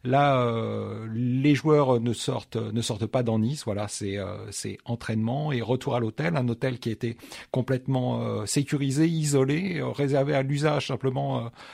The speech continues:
de l'équipe de France et de son, euh, et de son encadrement et de son staff, avec, euh, le personnel de l'hôtel qui est lui-même testé. Voilà, tout a été fait pour vraiment préserver la tenue du tournoi Destination, qui a une importance vitale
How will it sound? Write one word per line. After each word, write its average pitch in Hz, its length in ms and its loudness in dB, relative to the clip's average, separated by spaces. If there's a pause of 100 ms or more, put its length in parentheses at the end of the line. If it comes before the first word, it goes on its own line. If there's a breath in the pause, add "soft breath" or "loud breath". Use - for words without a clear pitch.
(140)
de 127 360 0
l'équipe 131 300 -2
de 131 100 0
France 143 340 -2
et 127 80 -2
de 120 140 0
son, 117 480 -4
euh, 110 180 -4 (320 loud breath)
et 131 80 -2
de 123 540 -2
son 131 180 -2
encadrement 123 500 0
et 165 40 0
de - 80 -8
son 131 100 -4
staff, 151 400 0 (240 loud breath)
avec, 120 320 0
euh, 123 340 0
le 131 140 4
personnel 139 480 4
de 135 80 4
l'hôtel 135 400 4
qui 127 120 -2
est 113 40 2
lui-même 135 380 4
testé. 143 560 0 (200)
Voilà, 127 220 0 (240 loud breath)
tout 202 200 4
a - 20 12
été 170 240 6
fait 165 420 2
pour 131 140 2
vraiment 131 440 2 (760 loud breath)
préserver 151 480 6
la 139 100 6
tenue 143 280 0
du 131 100 -2
tournoi 127 260 2
Destination, 127 600 2
qui - 100 -4
a 135 60 4
une 123 80 2
importance 120 440 -2
vitale 131 640 0